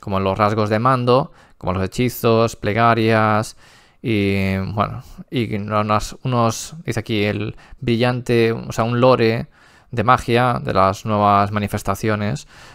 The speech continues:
Esto puede venir un poco porque hablaban, que había por ahí un rumor de que los hechizos permanentes iban a estar dentro de un lore, pues a lo mejor tiene que, tiene que ver con esto, porque manifestaciones, pues, tiene pinta, ¿no? Como algo que se manifiesta, algo físico, ¿no?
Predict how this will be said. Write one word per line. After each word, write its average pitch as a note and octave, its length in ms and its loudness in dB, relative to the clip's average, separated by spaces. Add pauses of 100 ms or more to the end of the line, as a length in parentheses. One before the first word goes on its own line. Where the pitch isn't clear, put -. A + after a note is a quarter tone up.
Esto C3+ 240 -2
puede C3 180 4
venir B2+ 220 2
un A#2+ 80 -4
poco A#2+ 180 2
porque A2+ 320 2
hablaban, G#2+ 600 2 (100)
que A2 80 0
había G#2 280 2
por A#2 100 -4
ahí A2 60 -2
un G#2+ 80 -6
rumor G#2 300 0
de G2+ 80 -2
que G#2 120 -4 (180)
los G#2 340 -4
hechizos A2 380 -10
permanentes G#2 720 -4 (320)
iban A2+ 180 0
a G#2+ 60 0
estar G#2+ 160 -2
dentro G#2 240 -2
de G2+ 60 -2
un G#2 60 -2
lore, B2+ 220 2
pues - 200 -10
a G2 40 -4
lo G2+ 60 -4
mejor G#2+ 480 0 (340)
tiene G#2+ 220 -2
que, G2+ 240 0
tiene A#2 160 -4
que G#2 100 0
ver G2+ 100 -2
con G#2+ 160 -2
esto, B2+ 240 -6
porque G2 180 -4
manifestaciones, A2+ 800 -2
pues, - 360 -14 (120)
tiene A2+ 200 -6
pinta, G2 360 -4
¿no? A2+ 340 -6 (140)
Como G2 160 -4
algo G2+ 140 2
que G2+ 40 0
se G#2 80 -2
manifiesta, G#2+ 680 -2
algo G#2+ 200 -2
físico, B2 500 -4
¿no? C#3+ 160 -6